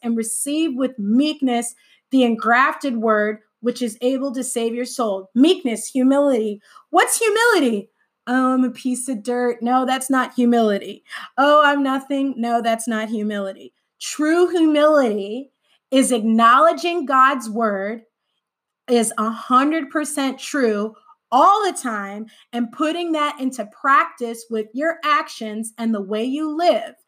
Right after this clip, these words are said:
In other words, walking by faith. True humility is walking by faith. I'm gonna read that again. That's, that's the definition I have. <laughs> Glory to God.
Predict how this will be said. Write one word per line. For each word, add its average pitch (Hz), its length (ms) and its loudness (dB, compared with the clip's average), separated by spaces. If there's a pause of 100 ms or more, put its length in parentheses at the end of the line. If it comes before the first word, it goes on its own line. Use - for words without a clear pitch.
(200)
In 233 100 -2
other 330 200 2
words, 247 400 -2 (160)
walking 330 260 0
by 330 220 -2
faith. 269 260 -8 (640)
True 359 500 2
humility 277 960 0 (180)
is 269 140 -10
walking 320 280 -6
by 359 260 -6
faith. 381 320 -4
I'm 285 120 0
gonna 320 140 2
read 294 200 0
that 302 120 4
again. 262 320 4
That's, - 240 -2 (280)
that's 403 240 2
the 311 60 -2
definition 339 640 0
I 277 200 4
have. 220 460 -4 (100)
<laughs> - 120 -18
Glory 285 340 2
to 240 80 -4
God. 220 380 -4